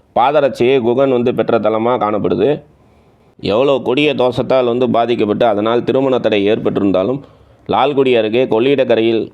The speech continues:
கூகூர் கிராமத்தில் அருள்பாலிக்கக்கூடிய கல்யாண சுந்தரி சமேத ஸ்ரீ குகேஸ்வரரை சித்திரை மாதம் வரக்கூடிய சதய நட்சத்திர நாள்ல இங்க இருக்கக்கூடிய சிவபெருமானுக்கு சந்தன காப்பிட்டு இங்க இருக்கக்கூடிய கல்யாண சுந்தரி அன்னியை வந்து வழிபாடு செய்யும் பொழுது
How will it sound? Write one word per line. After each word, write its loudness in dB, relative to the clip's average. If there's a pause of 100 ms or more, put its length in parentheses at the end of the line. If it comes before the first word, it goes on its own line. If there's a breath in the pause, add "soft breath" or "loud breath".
கூகூர் 0
கிராமத்தில் 0
அருள்பாலிக்கக்கூடிய 0
கல்யாண 0
சுந்தரி -2
சமேத 0
ஸ்ரீ -2
குகேஸ்வரரை 0
சித்திரை -2
மாதம் -2
வரக்கூடிய 0
சதய -2
நட்சத்திர -2
நாள்ல -2 (300 loud breath)
இங்க 0
இருக்கக்கூடிய 0
சிவபெருமானுக்கு 0
சந்தன -4
காப்பிட்டு -4
இங்க 0
இருக்கக்கூடிய 0
கல்யாண -2
சுந்தரி -2
அன்னியை -2
வந்து 0
வழிபாடு 0
செய்யும் -2
பொழுது -2